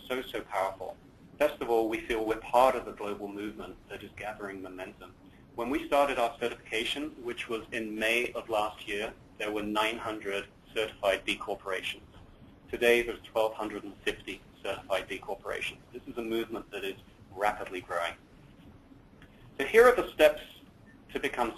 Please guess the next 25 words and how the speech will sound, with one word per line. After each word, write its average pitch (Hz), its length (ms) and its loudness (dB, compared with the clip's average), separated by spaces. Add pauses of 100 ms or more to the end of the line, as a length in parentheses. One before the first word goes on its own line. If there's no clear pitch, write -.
certified. 107 580 -2 (1500)
Step - 200 4
one 147 180 8
is 135 140 0
to 135 80 0
actually 135 260 0
get 127 220 -2
a 120 40 -6
baseline, 104 680 -6 (560)
just 165 240 -8
so 135 240 2
that 117 240 -4
you 107 80 -6
can 113 180 -6
understand 110 460 -6
how 113 240 -2
your 135 160 -6
co-, - 500 -14
company - 320 -8
performs 110 560 -6
against 101 260 -8 (140)
dozens 131 380 -8
of 107 100 -16
best - 260 -8
practices 98 460 -4